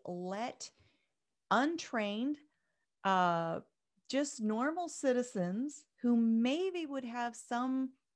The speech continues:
ulterior motive to keep you from having firearms, to keep their neighbor or their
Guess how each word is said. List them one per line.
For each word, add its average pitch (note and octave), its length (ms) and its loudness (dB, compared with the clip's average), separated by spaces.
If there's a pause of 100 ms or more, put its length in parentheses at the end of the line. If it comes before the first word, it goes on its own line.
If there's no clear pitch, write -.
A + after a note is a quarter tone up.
(120)
ulterior A#3 600 -2
motive G#3 560 -4
to G#3+ 100 -8
keep E4+ 420 -8 (520)
you F3+ 180 -2
from F3 240 -4
having D#3 360 -4
firearms, D3 840 -6 (140)
to - 60 -20
keep D#4 260 -8
their A3 140 -4
neighbor E3 500 -6
or D#3 120 -4
their C#3+ 220 -6